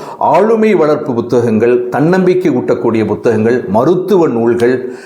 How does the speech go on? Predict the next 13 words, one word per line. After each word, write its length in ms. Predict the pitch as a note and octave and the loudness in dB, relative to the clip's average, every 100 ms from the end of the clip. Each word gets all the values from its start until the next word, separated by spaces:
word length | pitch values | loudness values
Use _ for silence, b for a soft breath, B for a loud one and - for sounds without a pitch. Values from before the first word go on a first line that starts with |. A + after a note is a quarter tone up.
| B B - | B B 0
சிறுவர்களுக்கான 840 | F#3+ A3 A#3 F3+ D#3 - C#3+ B2+ | 2 2 2 2 0 -2 -4 -2
நூல்கள் 580 | G#2+ A#2 A#2+ A#2 C#3 C#3 A2+ | 0 0 2 2 0 -2 -2
என 260 | C#3+ G3 | 0 2
எல்லா 420 | D3+ D3 G3+ G#3+ | 2 2 2 2
நூட்களும் 520 | G#3 E3 E3 E3 G3+ D3+ | 0 -2 -2 0 2 2
ஒருங்கே 380 | C3 C3+ C#3 | 2 2 0
அமைந்ததுதான் 580 | B2 A2+ A#2 A#2 A#2 F#3 | 0 0 0 2 2 2
இதனுடைய 380 | C3+ A#2+ A2 A2 | 2 2 2 0
மிகப்பெரிய 580 | G#2+ C#3 - C#3 C#3 - | 0 0 0 0 0 0
சிறப்பு. 520 | A#2+ A#2+ - F3 - B B | 0 0 0 -2 -2 B B
அது 180 | - C3+ | -2 0
மட்டுமல்ல, 720 | D3 D3 F3 C3+ D3 A3 - B B - | 0 0 0 2 0 -2 -6 B B -4
பத்து 400 | B2 - - | -4 -4 -2